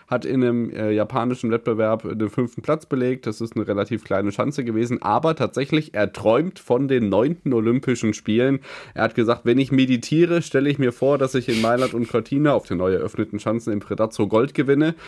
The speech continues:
Und, ähm, der hat unter anderem darüber gesprochen,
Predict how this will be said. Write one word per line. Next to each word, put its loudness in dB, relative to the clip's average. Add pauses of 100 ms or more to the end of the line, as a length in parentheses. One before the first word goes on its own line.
(400)
Und, 2
ähm, 2
der 2
hat -4
unter -2
anderem 0
darüber 2
gesprochen, 0